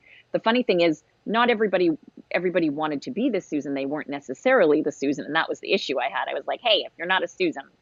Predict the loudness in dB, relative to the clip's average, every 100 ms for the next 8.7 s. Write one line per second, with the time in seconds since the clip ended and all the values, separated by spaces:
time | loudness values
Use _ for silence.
0 | _ -4 -4 -16 _ _ 2 2 -10 -10
1 | -4 -2 -2 -6 -20 _ -2 0 0 -2
2 | -6 -8 -8 -2 0 0 -4 -8 -10 -6
3 | -8 -8 -8 -8 -4 0 2 2 0 -2
4 | -4 -8 -8 -6 -6 -6 -8 -14 _ -10
5 | 0 0 0 -4 -4 -8 -4 -2 -2 -6
6 | _ _ -10 -8 -4 -2 -2 -4 -4 -6
7 | -6 -12 _ _ -4 -2 -4 4 4 6
8 | 2 -2 -4 -4 -2 -4